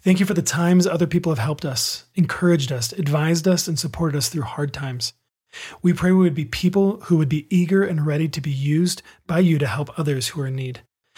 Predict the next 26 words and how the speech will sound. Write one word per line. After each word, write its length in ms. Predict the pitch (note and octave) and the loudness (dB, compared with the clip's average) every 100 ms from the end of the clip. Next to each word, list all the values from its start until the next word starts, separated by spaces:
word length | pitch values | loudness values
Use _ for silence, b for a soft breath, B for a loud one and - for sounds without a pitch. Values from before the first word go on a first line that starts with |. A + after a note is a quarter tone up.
| B B | B B
We 100 | F3 | 0
pray 160 | E3+ F3+ | 4 6
you 120 | F#3 | 6
would 140 | E3+ | 4
give 160 | C3+ D#3+ | 0 0
us 200 | D#3 - | 0 2
wisdom 520 | D#3 F3 D3+ C3+ B2 | 2 2 2 0 -2
in 100 | F#3 | -4
handling 440 | D3 B2 F3 E3 D#3 | -2 2 2 4 2
and 100 | D3+ | 2
managing 340 | D3+ D#3 D3 | 2 0 0
our 120 | C#3+ | -4
finances. 600 | A#2+ D3 C#3 - B2+ - - _ _ _ _ _ | -4 -4 -4 -6 -6 -8 -10 _ _ _ _ _
Please 200 | - D#3+ | 0 2
teach 300 | - - E3+ | 2 0 2
us 220 | F#3+ F#3+ - | 2 0 -2
the 100 | D3+ | -4
best 380 | B2 E3+ - | -2 -2 0
ways 240 | E3+ D3+ C#3+ | 0 0 -2
to 100 | - | -2
save 300 | - F#3 F#3+ | 2 4 4
and 100 | D#3 | 2
spend 380 | - D#3+ E3 D3 | -2 -2 -2 -2
what 120 | C#3+ | -4
we 100 | D3+ | -6
have. 340 | C3+ C3 - | -6 -8 -12